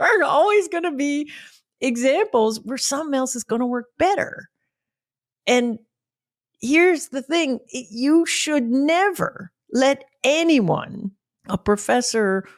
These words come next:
or the person that teaches your online marketing class or the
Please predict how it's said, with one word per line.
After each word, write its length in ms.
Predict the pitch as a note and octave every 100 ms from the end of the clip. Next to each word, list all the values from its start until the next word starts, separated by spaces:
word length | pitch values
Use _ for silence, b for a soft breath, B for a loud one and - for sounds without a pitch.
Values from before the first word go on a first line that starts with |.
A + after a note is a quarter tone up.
| B
or 160 | - F3+
the 100 | E3+
person 540 | - G#3 G#3 G#3 G3+
that 160 | F3+ -
teaches 420 | G3 F3 F3+ D#3+
your 140 | -
online 460 | - F3+ F3+ E3+ D#3+
marketing 480 | D#3 D#3 D#3+ D3+ C#3+
class 480 | - D3 C#3+ C#3+ - B _ _
or 200 | F3 F3+
the 340 | E3+ E3 D#3